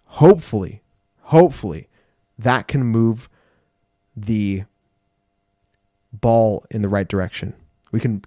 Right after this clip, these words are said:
get a little bit of momentum on this thing, get this thing moving in the right direction. Hopefully.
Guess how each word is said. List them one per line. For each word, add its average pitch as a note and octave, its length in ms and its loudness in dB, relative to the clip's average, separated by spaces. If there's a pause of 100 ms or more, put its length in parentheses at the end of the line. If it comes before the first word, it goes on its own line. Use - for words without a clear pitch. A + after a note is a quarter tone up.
get C3+ 140 0
a C#3+ 40 4
little D#3 240 4
bit F3 100 6
of F3 40 4
momentum D3+ 380 2
on C3 140 0
this C3 160 -4
thing, C3 260 -4 (640)
get B2+ 140 -2
this C3 120 -4
thing C3 180 0
moving B2 200 2
in A2 80 -4
the G2+ 80 -4
right F#2+ 180 -4
direction. - 440 -12 (220)
Hopefully. A#2+ 520 -2